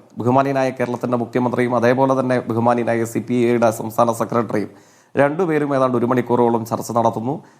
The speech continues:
ആ ചർച്ചയ്ക്ക് ശേഷം ഞാൻ മ-, മനസ്സിലാക്കുന്നു, സി പി ഐയുടെ സംസ്ഥാന സെക്രട്ടറി തന്നെയാണ് പിന്നീട് മാധ്യമങ്ങളോട് പ്രതികരിച്ചത്. സി പി ഐയുടെ ചില ആശങ്കകൾ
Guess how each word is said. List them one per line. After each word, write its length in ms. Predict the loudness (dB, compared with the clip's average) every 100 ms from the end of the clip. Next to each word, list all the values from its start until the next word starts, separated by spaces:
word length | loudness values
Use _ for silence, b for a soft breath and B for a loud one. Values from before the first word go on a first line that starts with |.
| b
ആ 80 | -2
ചർച്ചയ്ക്ക് 400 | 0 -4 -4 -6
ശേഷം 420 | -2 -2 0 -4 -6
ഞാൻ 160 | -4 -4
മ-, 280 | -4 -4 -2
മനസ്സിലാക്കുന്നു, 580 | -2 -2 0 0 -4
സി 160 | -6 -8
പി 180 | -4 -4
ഐയുടെ 200 | -2 -6
സംസ്ഥാന 400 | -6 -4 -2 -2
സെക്രട്ടറി 580 | -4 -2 -2 0 0 0
തന്നെയാണ് 400 | 2 2 2 -2 -12 b b _
പിന്നീട് 260 | 2 4 4
മാധ്യമങ്ങളോട് 500 | 4 2 0 0 0
പ്രതികരിച്ചത്. 800 | 0 2 2 0 0 0 -2 -4 b b b 2
സി 100 | 2
പി 140 | 6
ഐയുടെ 400 | 4 6 4 2 -4 -8
ചില 120 | 0
ആശങ്കകൾ 640 | 4 4 2 0 0 -2